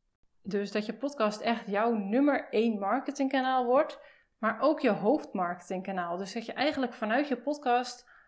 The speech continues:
al je content gaat halen, zodat je veel sneller kan creëren en ook dus veel meer tijd overhoudt. En veel minder bezig bent met continu weer nieuwe content bedenken, continu nieuwe dingen creëren.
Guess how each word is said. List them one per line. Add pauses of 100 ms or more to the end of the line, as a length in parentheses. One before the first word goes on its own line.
(160)
al
je
content
gaat
halen, (520)
zodat
je
veel
sneller
kan
creëren
en
ook
dus
veel
meer
tijd
overhoudt. (260)
En
veel
minder
bezig
bent
met
continu
weer
nieuwe
content
bedenken,
continu
nieuwe
dingen
creëren.